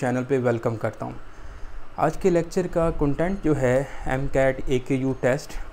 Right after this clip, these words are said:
और स्पेशली उसका मैथ पोर्शन और इसका लेक्चर नंबर टू है, टॉपिक परसेंटेज है जी। तो आइए स्टार्ट करते हैं।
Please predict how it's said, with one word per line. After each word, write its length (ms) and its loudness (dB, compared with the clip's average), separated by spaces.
और 80 -6
स्पेशली 520 0
उसका 360 2
मैथ 340 0
पोर्शन 420 0
और 100 2
इसका 220 -2
लेक्चर 360 2
नंबर 320 4
टू 260 4
है, 320 2
टॉपिक 460 2
परसेंटेज 680 2
है 80 0
जी। 160 -10
तो 340 2
आइए 160 6
स्टार्ट 400 8
करते 320 4
हैं। 160 0